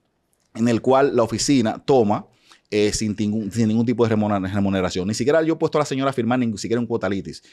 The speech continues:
porque he visto que la señora, mira, yo creo que tú sé, y finalmente, eh, yo soy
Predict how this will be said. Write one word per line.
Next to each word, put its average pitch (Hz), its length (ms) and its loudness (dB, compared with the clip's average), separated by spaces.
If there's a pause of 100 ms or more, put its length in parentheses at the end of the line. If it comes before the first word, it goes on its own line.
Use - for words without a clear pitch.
(200)
porque 123 240 2
he 139 40 4
visto 131 380 0
que 117 120 -2
la 110 80 0
señora, 107 480 -4 (140)
mira, 104 300 2 (140)
yo 98 140 -6
creo 123 160 0
que 123 80 0
tú 117 80 -6
sé, 95 260 -2
y 90 140 -8
finalmente, 95 680 -2 (680)
eh, 104 260 0
yo 120 540 2
soy 135 480 -2